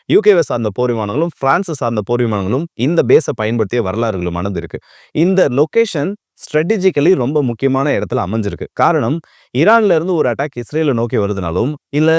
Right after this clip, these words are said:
இந்த மிடில் ஈஸ்ட்ல நடக்கக்கூடிய ஆபரேஷன்ஸை ஒரு சென்ட்ரல் பாயிண்ட்ல இருந்து ஆக்சஸ் பண்ணனாலும், அமெரிக்காவுக்கு இந்த பேஸ் ஒரு சுப்பீரியர் ஆப்ஷனா இந்த இடத்துல இருந்துட்டு இருக்கு. அப்படி இருக்கக்கூடிய இடத்துல அமெரிக்கா எந்த அளவுக்கு அவங்களோட ராணுவ நடமாட்டங்களை வச்சிருக்காங்கன்றது ரொம்ப முக்கியம்.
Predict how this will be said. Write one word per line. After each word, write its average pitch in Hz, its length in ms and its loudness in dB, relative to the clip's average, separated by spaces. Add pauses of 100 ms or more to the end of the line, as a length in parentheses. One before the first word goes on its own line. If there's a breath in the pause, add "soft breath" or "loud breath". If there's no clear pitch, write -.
(100)
இந்த 160 200 0
மிடில் 214 300 2
ஈஸ்ட்ல 190 240 -2
நடக்கக்கூடிய 147 540 -4
ஆபரேஷன்ஸை 127 600 -2 (100)
ஒரு 139 180 0
சென்ட்ரல் 175 440 0
பாயிண்ட்ல 131 320 0
இருந்து 139 160 -2
ஆக்சஸ் 131 320 -4
பண்ணனாலும், 104 480 0 (100)
அமெரிக்காவுக்கு 139 600 -2
இந்த 104 160 -2
பேஸ் 147 240 0 (260 soft breath)
ஒரு 131 180 2
சுப்பீரியர் 151 500 0
ஆப்ஷனா 120 300 -4
இந்த 92 120 -4
இடத்துல 98 180 -2
இருந்துட்டு 90 240 -4
இருக்கு. - 180 -12 (260 soft breath)
அப்படி 147 360 2
இருக்கக்கூடிய 165 500 0
இடத்துல 117 300 -2 (420)
அமெரிக்கா 151 460 0 (360)
எந்த 202 260 2
அளவுக்கு 208 240 4
அவங்களோட 156 280 -2
ராணுவ 170 280 -4
நடமாட்டங்களை 131 580 -4
வச்சிருக்காங்கன்றது 123 640 -2
ரொம்ப 117 240 0
முக்கியம். 95 340 -4